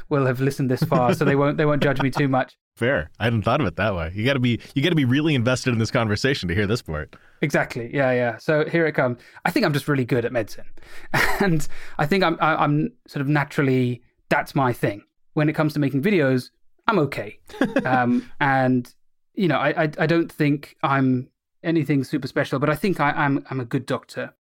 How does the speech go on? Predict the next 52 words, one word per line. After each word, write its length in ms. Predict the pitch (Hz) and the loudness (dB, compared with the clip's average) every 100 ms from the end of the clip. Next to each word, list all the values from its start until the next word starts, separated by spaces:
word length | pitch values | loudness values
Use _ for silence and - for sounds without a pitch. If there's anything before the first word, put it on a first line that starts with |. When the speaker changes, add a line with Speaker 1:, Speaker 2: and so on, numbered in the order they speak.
| _ | _
Speaker 1:
I 80 | 156 | -4
feel 200 | - 196 | 0 2
like 420 | 170 160 - - _ _ _ - | 2 0 -4 -20 _ _ _ -6
that 200 | 170 151 | 0 2
is, 240 | 151 135 - | 2 -2 -4
is 160 | 156 139 | -2 0
my 140 | 131 | 2
niche. 540 | 135 131 123 - - _ _ _ _ | 2 2 0 -6 -16 _ _ _ _
Even 300 | 233 233 214 | 0 2 2
within 220 | 165 175 185 | 2 2 2
medicine, 240 | 233 143 | 2 2
I 240 | 139 151 | 2 0
think 160 | - 151 | 0 0
I'm 120 | 139 | 0
quite 180 | 147 135 | 0 -2
atypical. 440 | 135 151 127 131 | -2 -4 -4 -2
I, 100 | 123 | -2
I, 120 | 151 147 | -2 -2
I 180 | - | -4
think 300 | 147 151 143 _ - | -2 -2 -4 _ -18
I've 300 | - 151 165 | -8 -4 0
always 220 | 185 165 | 2 2
been 200 | 170 156 | 2 2
a 60 | 147 | 2
little 260 | 156 151 | 2 2
bit, 380 | 139 143 - - | 0 -2 -4 -4
um, 360 | 127 117 117 117 - - - - - _ - | -2 0 0 -2 -6 -12 -16 -20 -20 _ -8
oh, 180 | 139 110 | -6 -6
whatever, 280 | 113 120 110 | -2 -2 0
I 80 | 120 | -2
don't 100 | 113 | -2
know. 120 | 113 - - - | -4 -6 -6 -4
I've 140 | - | -2
said 120 | 170 | 0
I, 100 | 147 | 2
I 180 | 139 143 | 2 2
wasn't 260 | 135 127 143 | 0 0 0
gonna 140 | 143 | 2
worry 260 | 127 135 127 | 2 2 2
about 260 | 127 127 | 2 0
being, 300 | - 127 127 | -2 0 0
um, 320 | 120 120 117 - _ - - | 0 -2 -4 -10 _ 0 2
uh, 160 | - | 2
humble 340 | - 143 131 127 | 2 2 2 2
anymore, 280 | 123 127 127 | 4 2 2
but 100 | 226 | 2
I 40 | |
think, 200 | 269 - | 2 0
I 80 | 196 | 0
think 240 | 208 180 151 | -2 -2 -4
I 40 | |
s-, 140 | 147 | -6